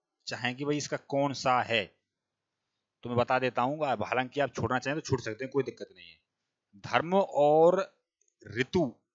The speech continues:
ये ऋतु नहीं है, ये ऋत है, ऋत, ऋत। धर्म तथा ऋत भारत की प्राचीन वैदिक सभ्यताओं के एक केंद्रीय विचार को चित्रित करते हैं।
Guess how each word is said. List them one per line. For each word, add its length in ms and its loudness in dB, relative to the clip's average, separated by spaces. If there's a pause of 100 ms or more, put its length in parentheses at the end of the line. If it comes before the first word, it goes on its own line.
(120)
ये 440 -4
ऋतु 280 -4
नहीं 240 -4
है, 80 -2
ये 180 0
ऋत 300 0
है, 340 -4
ऋत, 120 -4 (1200)
ऋत। 220 -6 (2250)
धर्म 520 0 (280)
तथा 300 0
ऋत 280 2 (120)
भारत 380 -4
की 120 -8
प्राचीन 440 -2
वैदिक 460 -2
सभ्यताओं 640 -4
के 440 -4
एक 220 -8
केंद्रीय 400 -2
विचार 380 0
को 160 -4
चित्रित 460 -8
करते 400 -6
हैं। 280 2